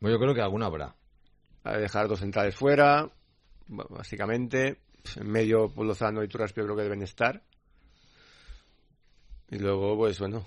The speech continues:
Speaker 2: evidentemente, pues, si me le tienes que contar a Melendo, a Chucky, y los que yo digo, y lo que yo digo,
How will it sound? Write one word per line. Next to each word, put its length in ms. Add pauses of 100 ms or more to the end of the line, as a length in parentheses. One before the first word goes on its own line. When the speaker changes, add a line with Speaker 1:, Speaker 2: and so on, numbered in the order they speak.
(120)
Speaker 2:
evidentemente, 840
pues, 320
si 140 (1600)
me 140
le 60
tienes 180
que 20
contar 260
a 60
Melendo, 1000
a 120
Chucky, 560 (800)
y 80
los 220
que 100
yo 80
digo, 340
y 60
lo 100
que 60
yo 80
digo, 280